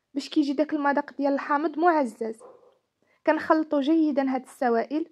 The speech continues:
فأنا في الأول غادي نخلط غير بالخلاط اليدوي، لهذا قلت لكم بغيتو تخلطوا بخلاط كهربائي ممكن. من بعد ما خلطنا حتى بدا، آه، كي، آه،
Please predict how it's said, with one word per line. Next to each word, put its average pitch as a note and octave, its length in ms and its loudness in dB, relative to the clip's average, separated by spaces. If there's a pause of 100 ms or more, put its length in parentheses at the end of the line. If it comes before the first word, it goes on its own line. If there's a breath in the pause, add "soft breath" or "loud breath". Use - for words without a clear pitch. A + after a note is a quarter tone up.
فأنا C#4 240 -2
في C4+ 100 -8
الأول C#4+ 340 0
غادي C4+ 180 -2
نخلط C#4+ 460 -4
غير D4+ 180 4
بالخلاط C#4 600 0
اليدوي، D4+ 540 2 (420 soft breath)
لهذا D4+ 280 4
قلت - 240 -8
لكم D#4 260 -2
بغيتو C#4+ 220 -2
تخلطوا C#4 420 -4
بخلاط C4 380 -4
كهربائي B3 600 -2
ممكن. F#4 460 0 (720 soft breath)
من C#4+ 120 0
بعد C#4 220 4
ما D4+ 160 -2
خلطنا C#4 520 -2
حتى - 340 -6
بدا، C4 360 0 (160)
آه، B3+ 420 0
كي، D4+ 540 2
آه، A#3+ 440 -2